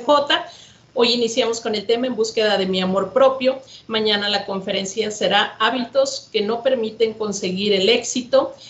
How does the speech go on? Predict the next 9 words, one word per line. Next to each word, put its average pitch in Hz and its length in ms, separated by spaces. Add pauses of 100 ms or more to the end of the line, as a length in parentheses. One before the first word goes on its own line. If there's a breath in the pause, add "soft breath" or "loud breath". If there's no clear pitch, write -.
El 208 140
miércoles, 269 560
Autoestima 240 640
y 254 80
autoconfianza, 262 880
recursos 226 540
psicológicos 196 840
en 190 120
universitarios. 185 1080